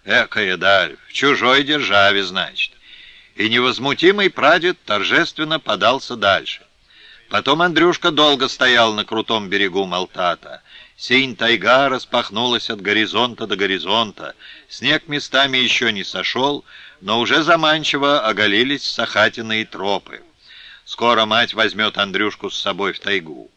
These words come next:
Подул легкий ветерок. К Андрюшке подбежала Нюрка Вихрова.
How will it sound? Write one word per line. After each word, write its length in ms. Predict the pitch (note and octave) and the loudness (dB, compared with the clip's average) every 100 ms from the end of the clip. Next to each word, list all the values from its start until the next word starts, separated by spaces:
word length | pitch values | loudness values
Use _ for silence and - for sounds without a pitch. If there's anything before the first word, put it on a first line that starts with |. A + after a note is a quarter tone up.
| _ _ _ _ - - _ | _ _ _ _ -20 -20 _
Подул 400 | - A#2+ E3+ G3+ | 0 2 6 6
легкий 440 | E3 D#3+ E3 D3 C3+ | 6 4 2 -2 0
ветерок. 600 | A2+ - G2 F2 D#2+ - | 0 -2 -2 -2 -6 -4
К 60 | |
Андрюшке 500 | A2 A2+ C3 F3 - | -2 0 0 0 -2
подбежала 840 | D#3+ E3+ D3 E3 B2 C#3+ D#3 D#3+ C#3+ | -4 -4 0 2 4 4 4 2 0
Нюрка 420 | C3 C#3+ D3+ - | -4 -4 -4 -4
Вихрова. 720 | C#3 B2+ - A2+ A#2+ G#2 C#2+ | -2 -2 0 2 2 2 -2